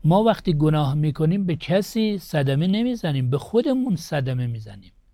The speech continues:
یکی از دعاهای بسیار بسیار خوب قرآن این دعاست: "ربنا ظلمنا انفسنا." پروردگارا،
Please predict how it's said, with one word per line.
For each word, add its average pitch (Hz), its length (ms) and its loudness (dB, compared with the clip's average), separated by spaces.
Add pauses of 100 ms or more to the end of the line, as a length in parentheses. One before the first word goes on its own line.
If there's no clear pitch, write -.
(1500)
یکی 240 220 0
از 185 200 2
دعاهای 180 640 2
بسیار 196 720 0
بسیار 175 500 0
خوب 180 320 -2
قرآن 165 460 0
این 151 260 0
دعاست: 127 560 -6
"ربنا 151 840 0 (640)
ظلمنا 156 760 0
انفسنا." 139 720 -10 (240)
پروردگارا، 165 880 0